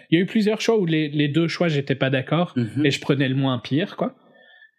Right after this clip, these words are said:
Speaker 1: Et puis, il y en a vraiment eu un où j'étais pas du tout d'accord. Il y avait aucune raison que je fasse ça à ce moment-là.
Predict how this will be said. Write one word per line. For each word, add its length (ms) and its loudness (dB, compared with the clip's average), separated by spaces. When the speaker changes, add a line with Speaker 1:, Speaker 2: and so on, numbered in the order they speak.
Speaker 1:
Et 100 2
puis, 140 0
il 40 2
y 40 0
en 100 0
a 80 0
vraiment 320 0
eu 140 2
un 60 0
où 140 0
j'étais 240 -2
pas 180 0
du 260 0
tout 140 -2
d'accord. 300 0
Il 40 2
y 20 0
avait 260 -4
aucune 320 2
raison 360 0
que 80 -2
je 80 0
fasse 260 -4
ça 200 -4
à 120 -2
ce 140 -6
moment-là. 360 -2